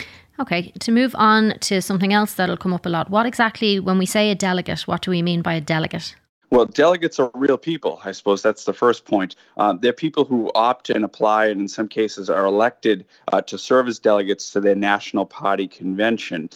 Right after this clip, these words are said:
Speaker 2: There are two different, uh, ty-, there are different types of delegates, I should say. There are pledged delegates, uh, and there are super delegates, which listeners might be familiar with. Pledged delegates,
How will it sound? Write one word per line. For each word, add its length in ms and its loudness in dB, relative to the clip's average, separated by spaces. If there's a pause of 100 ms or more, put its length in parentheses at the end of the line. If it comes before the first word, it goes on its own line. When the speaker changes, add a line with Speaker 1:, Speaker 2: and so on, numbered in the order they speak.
(240)
Speaker 2:
There 120 6
are 80 4
two 420 -4
different, 800 -2
uh, 300 4
ty-, 240 -2
there 180 2
are 100 2
different 580 -2
types 380 -2
of 100 -8
delegates, 400 0
I 40 -2
should 280 -6
say. 180 0 (280)
There 120 6
are 80 6
pledged 540 -2
delegates, 580 0 (220)
uh, 260 2
and 180 2
there 120 6
are 100 4
super 400 -2
delegates, 540 -4
which 180 -8
listeners 420 0
might 200 -2
be 100 -14
familiar 400 2
with. 160 2 (340)
Pledged 460 0
delegates, 600 2